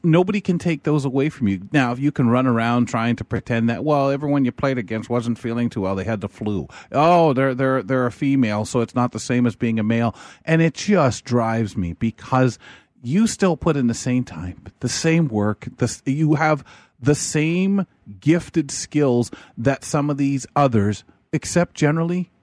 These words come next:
you're beyond. <laughs> And it doesn't matter, male, female, uh, skin color, whatever it might be. If you, you have it, and it being the term,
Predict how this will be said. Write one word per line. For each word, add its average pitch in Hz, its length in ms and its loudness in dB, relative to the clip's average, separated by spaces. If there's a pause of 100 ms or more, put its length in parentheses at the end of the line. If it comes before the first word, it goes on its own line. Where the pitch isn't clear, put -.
(260)
you're 139 220 4
beyond. 107 540 2 (300)
<laughs> - 200 -2
And 190 260 4 (380)
it 185 180 2
doesn't 160 340 2
matter, 160 440 2
male, 131 400 0
female, 131 680 2
uh, 104 400 -4
skin 165 360 0
color, 151 280 2
whatever 156 600 4
it 107 100 -2
might 151 340 0
be. 175 320 2 (360)
If 196 320 2
you, 156 340 2
you 147 200 2
have 226 440 0
it, 117 380 -4 (580)
and 160 160 4
it 175 260 -4
being 139 340 2
the 120 100 -2
term, 175 500 2